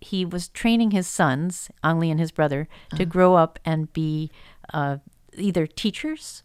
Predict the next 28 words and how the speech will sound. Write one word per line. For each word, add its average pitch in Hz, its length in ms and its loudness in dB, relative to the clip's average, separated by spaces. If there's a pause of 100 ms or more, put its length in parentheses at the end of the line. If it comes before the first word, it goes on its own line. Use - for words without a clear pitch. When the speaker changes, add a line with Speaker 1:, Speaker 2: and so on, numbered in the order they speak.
(120)
Speaker 1:
or 190 220 2
principals 190 680 -4
like 156 180 -2
himself. 151 560 -6
Speaker 2:
Uh-huh. 175 320 -6 (340)
Speaker 1:
But 202 240 0
Ang 208 240 0
Lee 208 320 -2 (160)
didn't 180 340 -6
follow 254 220 2
that 185 240 2
path. - 20 0
Speaker 2:
Right. 185 420 2
Speaker 1:
And 190 160 -2
so 175 500 -2 (540)
he, - 420 -6
he 208 220 -6
tried 190 260 2
to 202 80 -2
please 190 220 -8
his 175 120 -8
father, 165 380 0 (280)
but 190 180 2
he, 208 140 -4
when 190 180 -4
he 196 100 -2
took - 320 -6
the, 165 260 0